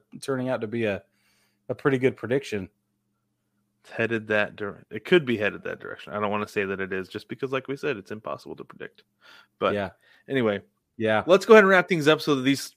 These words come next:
Speaker 2: these people watching can go, uh, can go
Speaker 1: Go
Speaker 2: watch
Speaker 1: back
Speaker 2: the
Speaker 1: and watch
Speaker 2: game
Speaker 1: the game. Yeah.
Speaker 2: without us in that, without us in their ear. But baseball family, thank you for joining us tonight. Uh, don't forget to hop over to Chinook Eatery dot com to support the show and get the best seeds ever to support your mouth. Use code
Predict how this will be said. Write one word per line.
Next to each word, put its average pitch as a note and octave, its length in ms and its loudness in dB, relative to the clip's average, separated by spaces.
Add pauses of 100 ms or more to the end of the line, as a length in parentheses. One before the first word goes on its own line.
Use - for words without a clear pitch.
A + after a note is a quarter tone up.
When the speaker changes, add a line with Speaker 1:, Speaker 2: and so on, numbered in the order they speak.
Speaker 2:
these C#3+ 160 -4
people C3+ 240 -4
watching B2+ 360 2
can A#2+ 200 -6
go, A#2 480 4
uh, A2 320 -8
can A#2+ 140 -14
go A2 100 -2
Speaker 1:
Go C#3 60 6
Speaker 2:
watch C3 100 6
Speaker 1:
back C3 60 6
Speaker 2:
the C3 80 8
Speaker 1:
and B2 60 0
watch C3 220 4
Speaker 2:
game - 0 -
Speaker 1:
the C3 80 0
game. A#2 380 2
Yeah. B2+ 260 4
Speaker 2:
without B2+ 300 2
us B2+ 180 0
in C3+ 100 -8
that, A#2+ 140 -4
without A#2+ 380 -2
us A#2+ 200 -8
in B2 100 -8
their A#2 120 -4
ear. C3 320 -2 (240)
But C#3 100 -2
baseball E3+ 280 4
family, D#3 260 -2
thank D3 220 -8
you D3 80 -10
for C#3 100 -4
joining B2+ 360 -2
us B2 120 -8
tonight. C3 460 -6
Uh, A2+ 120 -6
don't B2 220 -6
forget B2 200 -4
to B2+ 60 -12
hop A#2+ 260 -4
over A#2 200 -6
to - 20 -12
Chinook B2 260 -12
Eatery B2 300 -6
dot A2+ 220 -2
com C#3+ 200 -8
to C#3+ 40 -14
support C3 320 -8
the G#2 80 -8
show C#3+ 300 -2
and C3 100 -8
get B2+ 100 -6
the B2 80 -10
best B2 280 0
seeds B2 240 -6
ever B2+ 360 -2 (300)
to G3+ 220 -2
support - 420 -4
your A2+ 100 0
mouth. G2 320 -6
Use A#2+ 240 -6
code B2 380 -4